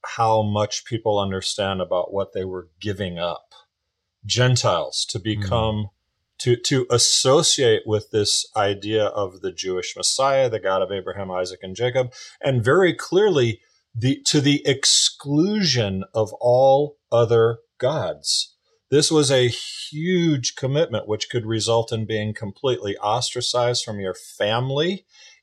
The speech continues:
Speaker 1: uh, to give up the family gods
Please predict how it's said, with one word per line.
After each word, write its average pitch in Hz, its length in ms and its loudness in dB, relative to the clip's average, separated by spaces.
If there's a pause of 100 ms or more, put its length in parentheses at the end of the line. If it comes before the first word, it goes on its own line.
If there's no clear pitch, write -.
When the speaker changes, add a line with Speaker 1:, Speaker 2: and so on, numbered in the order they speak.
(180)
Speaker 1:
uh, 110 220 2 (300)
to 123 140 -2
give 123 280 0
up 151 240 0
the 113 100 0
family 127 760 -2
gods 113 920 -4